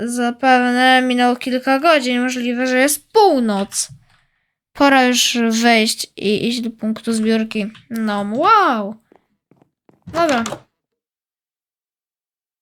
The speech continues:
Za drzwiami jest bazalt! Nie przejdę! Jak?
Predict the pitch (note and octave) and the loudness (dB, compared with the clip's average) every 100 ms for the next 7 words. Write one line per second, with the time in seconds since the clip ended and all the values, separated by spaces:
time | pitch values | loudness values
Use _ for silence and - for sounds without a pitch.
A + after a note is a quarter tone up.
0 | _ C#4 D4+ E4 F4 F#4 G4+ G4+ F#4+ A#4+ | _ -4 -2 0 0 2 0 0 2 2
1 | G4+ D#4 D4+ A#3+ A3 A3 E4+ G4+ G#4+ - | 2 0 0 2 0 -4 -4 -2 0 2
2 | A#4 G#4 C4 C4 _ _ _ _ _ _ | 2 2 -2 -8 _ _ _ _ _ _
3 | _ _ _ _ _ _ _ _ C#5+ F#4+ | _ _ _ _ _ _ _ _ 4 4
4 | D#4 - | 2 -6